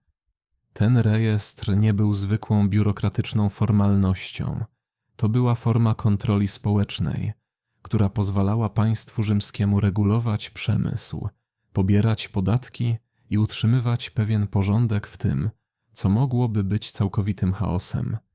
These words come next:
Podatki właśnie były kluczową częścią tego biznesu. Właściciele lupanarów musieli płacić regularne podatki państwu rzymskiemu,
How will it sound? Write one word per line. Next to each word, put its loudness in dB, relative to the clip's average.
Podatki -2
właśnie -2
były -2
kluczową 0
częścią -2
tego 0
biznesu. -2
Właściciele -2
lupanarów -2
musieli 0
płacić -2
regularne 2
podatki -2
państwu -2
rzymskiemu, -2